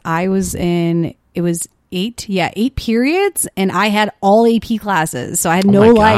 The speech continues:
Speaker 2: God.
Speaker 1: Yeah.
Speaker 2: Jeez.
Speaker 1: So
Speaker 2: Okay, now it makes sense now. Like, how did you even have time at the end of the day or at night?
Speaker 1: Well, I didn't go to, like, I only got four hours of sleep. So I, yeah. So, I mean,
Speaker 2: <laughs> Oh,
Speaker 1: n-,
Speaker 2: I
Speaker 1: not,
Speaker 2: got
Speaker 1: not
Speaker 2: four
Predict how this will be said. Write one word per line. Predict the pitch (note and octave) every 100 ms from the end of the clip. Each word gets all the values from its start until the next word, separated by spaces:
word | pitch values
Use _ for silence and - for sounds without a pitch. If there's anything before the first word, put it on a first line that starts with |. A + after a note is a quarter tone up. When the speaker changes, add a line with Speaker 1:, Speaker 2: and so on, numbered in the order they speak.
| G3
Speaker 2:
God. |
Speaker 1:
Yeah. | A#3 B3 A3 E3+ C3
Speaker 2:
Jeez. | - - - - -
Speaker 1:
So | C4+ A#3+
Speaker 2:
Okay, | A3+
now | A2+ G#2
it |
makes | F2 -
sense | G2+ E2+
now. | E2 D#2
Like, | F2 - - -
how | - C3
did | D3+
you | D#3
even | C#3+
have | C3
time | C3+ C3+ B2+ A#2
at |
the | -
end | G2+
of | G2+
the | F2+
day | F#2 G#2 F#2
or | E2+
at |
night? | E2 B2 - - -
Speaker 1:
Well, | B3+ D#4+ D4 C#4 -
I | A3+ D4+
didn't | F4+ G#4 G4+
go | F4+
to, | F4 D4+
like, | B3 -
I | E4
only | A4 A4+
got | F4+ E4+
four | - D4
hours | D4+ E4
of | C4
sleep. | - G#3 A3 D4 - -
So | - A#3 G#3+ G3+ F#3+
I, | F#3+ F3+
yeah. | F3+ F3 D#3+ C3+ - - - -
So, | A3+ G3+
I | F#3+ G3
mean, | G3 F3 -
Speaker 2:
<laughs> | - F#3
Oh, | G3
Speaker 1:
n-, |
Speaker 2:
I |
Speaker 1:
not, | G#3+ A#3+
Speaker 2:
got |
Speaker 1:
not | A#3+
Speaker 2:
four | A3